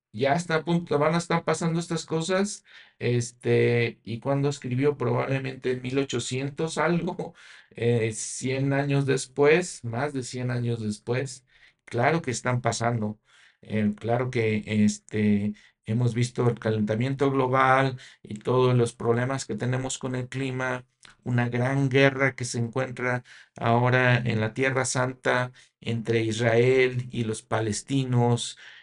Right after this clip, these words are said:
eh, la diferencia con las otras guerras es que ahora ya tienen armas nucleares.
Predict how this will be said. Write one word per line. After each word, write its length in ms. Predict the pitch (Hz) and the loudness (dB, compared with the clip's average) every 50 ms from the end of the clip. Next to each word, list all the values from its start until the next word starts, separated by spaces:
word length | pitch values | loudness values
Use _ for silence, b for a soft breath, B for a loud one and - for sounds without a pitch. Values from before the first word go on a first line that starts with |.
| B B | B B
eh, 200 | 107 107 110 110 | -2 -2 0 0
la 120 | 110 113 | 0 -2
diferencia 680 | 113 113 107 - 123 120 117 131 151 147 - 151 135 135 | -2 -2 -2 2 2 2 2 2 0 0 0 0 0 0
con 220 | - 120 117 110 | 0 -2 -2 0
las 260 | 110 107 110 - - - | -2 -4 -4 -8 -8 -4
otras 420 | - 127 127 - 123 127 117 110 | -2 -2 -2 0 0 0 0 2
guerras 440 | 110 131 135 135 131 139 131 113 - | 2 2 2 2 2 2 0 0 0
es 140 | 104 104 - | -4 -4 -4
que 140 | - - 120 | 0 2 4
ahora 200 | 120 123 123 120 | 4 6 6 4
ya 160 | 120 120 120 | 4 2 0
tienen 360 | - - 123 120 120 120 117 117 | 0 0 0 2 2 2 2 0
armas 280 | 113 117 117 120 117 | 0 0 0 0 0
nucleares. 800 | 117 113 107 - - 123 120 117 117 120 123 123 123 - - | -2 -2 -4 -4 -2 0 2 2 2 2 0 -4 -4 -6 -10